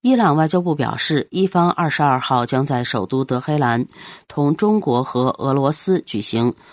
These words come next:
司局级会议，讨论伊核问题，以及联合国启动快速恢复制裁机制的风险。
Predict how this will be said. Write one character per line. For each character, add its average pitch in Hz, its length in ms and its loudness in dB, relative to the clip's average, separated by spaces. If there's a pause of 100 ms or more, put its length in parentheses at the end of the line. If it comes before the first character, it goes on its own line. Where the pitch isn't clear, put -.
司 220 300 -2
局 127 180 -2
级 117 200 -2
会 143 200 0
议， 160 300 0
讨 - 180 -6
论 131 280 2
伊 165 160 -4
核 117 240 -4
问 131 160 0
题， 113 320 -8 (500)
以 175 160 -2
及 180 220 0
联 180 180 2
合 180 160 0
国 165 180 0
启 - 220 -4
动 139 260 2
快 175 280 0
速 139 260 0
恢 175 260 0
复 147 240 0
制 143 220 -2
裁 117 240 -2
机 175 240 -2
制 165 160 0
的 123 100 -4
风 139 220 0
险。 - 240 -4